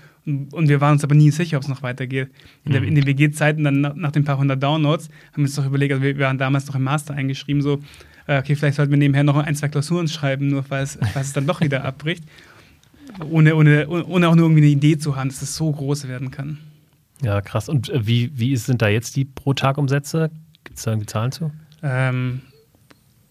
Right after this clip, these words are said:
Speaker 1: es gibt online so ein paar Analyse-Tools.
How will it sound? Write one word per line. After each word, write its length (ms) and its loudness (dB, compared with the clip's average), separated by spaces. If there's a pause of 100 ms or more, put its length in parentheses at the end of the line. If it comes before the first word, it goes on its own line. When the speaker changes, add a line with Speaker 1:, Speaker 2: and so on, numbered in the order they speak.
(880)
Speaker 1:
es 120 -16
gibt 140 -8
online 280 0
so 80 -4
ein 40 -10
paar 100 -6
Analyse-Tools. 920 -2